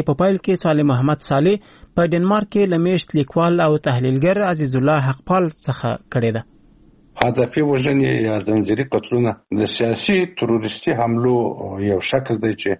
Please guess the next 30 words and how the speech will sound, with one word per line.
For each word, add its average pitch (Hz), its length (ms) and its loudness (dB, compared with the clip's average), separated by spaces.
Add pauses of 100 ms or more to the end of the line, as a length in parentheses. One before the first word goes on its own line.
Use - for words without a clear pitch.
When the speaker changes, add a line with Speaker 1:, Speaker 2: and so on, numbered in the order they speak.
(420)
Speaker 2:
هم 127 180 2
خپلې 127 320 0
مشخصې 107 440 -6 (120)
مخې 131 240 -2 (260)
د - 20 -4 (140)
نظر 95 260 2
وړ 101 160 0 (120)
کسانو 107 360 -2
د 92 120 0
منځه 87 200 0
وړلو 123 320 0
کې - 140 -14
تعقیب 120 340 -4
کړلی 113 300 0
شي 120 120 -4 (340)
او 110 180 2
هم 127 240 0
د 120 180 0
وحشت 95 360 -2 (100)
فضا 98 320 -2
حاکمه 90 340 -6
کړلی 80 260 -6
شي، - 100 -10 (200)
تر 123 100 -2
څو 135 180 -2 (100)
خپلو 123 340 -2
سیاسي 101 260 -2
غوښتنو 107 480 0 (540)
د 95 180 0
منلو 139 300 2